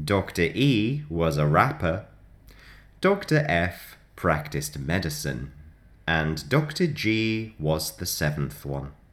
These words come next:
One day, after a busy day researching minerals in the local mine, the doctors returned home to find a young woman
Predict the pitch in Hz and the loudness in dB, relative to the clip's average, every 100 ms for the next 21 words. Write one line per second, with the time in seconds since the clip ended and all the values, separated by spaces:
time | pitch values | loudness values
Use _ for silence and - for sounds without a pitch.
0 | - - _ _ _ - - - - - | -20 -20 _ _ _ -20 -20 -20 -20 -20
1 | - 76 87 156 190 143 120 135 131 71 | -8 2 6 8 8 6 6 6 6 4
2 | 87 92 - 78 76 76 73 - - 143 | 4 4 2 2 4 2 0 -4 4 6
3 | 98 90 78 90 85 78 82 - 85 78 | 6 2 2 4 4 2 0 2 2 0
4 | - 80 82 110 90 78 78 92 104 82 | -2 -2 2 4 2 2 2 0 0 0
5 | 78 73 73 85 87 - 76 73 85 101 | 0 2 4 4 2 0 0 2 2 2
6 | 73 73 87 - - - - - 85 101 | 0 0 -2 -4 -14 -20 -20 -10 -2 0
7 | 101 156 - - 180 151 87 - 85 104 | 4 2 2 0 0 0 -4 0 0 2
8 | 120 85 85 85 92 98 76 73 71 73 | 0 0 2 2 0 -2 -4 -2 0 0
9 | 67 67 69 85 131 143 143 87 85 87 | 0 -2 0 2 4 4 2 2 2 2
10 | 78 69 69 | 2 -2 -4